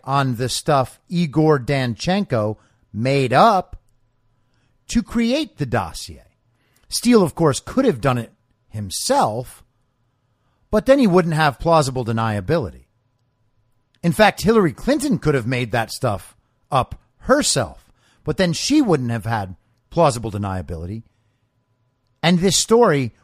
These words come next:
when it reached the media, wouldn't have given the media all these different levels of plausible deniability, which then they passed off to the C I A and F B I.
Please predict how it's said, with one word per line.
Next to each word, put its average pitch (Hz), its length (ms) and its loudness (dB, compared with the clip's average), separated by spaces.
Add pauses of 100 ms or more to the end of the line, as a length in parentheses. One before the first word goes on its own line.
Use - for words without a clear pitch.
when 147 120 0
it 151 140 -4
reached 156 320 -4
the 131 100 -2
media, 131 520 0 (220)
wouldn't 156 340 2
have 135 180 -4
given 143 300 -2
the 135 80 -2
media 160 460 2
all 123 300 0
these 120 240 -4
different 120 320 -4
levels 110 420 -4 (220)
of 127 160 -4
plausible 113 460 0
deniability, 101 720 -4 (200)
which 156 220 0
then 160 320 2 (100)
they 180 300 2
passed 147 460 -2
off 107 240 -2
to - 80 -10
the 120 100 -8
C 123 220 -6
I 110 120 -2
A 104 100 -4
and 101 100 -6
F 95 160 -10
B 107 160 -4
I. 104 240 -2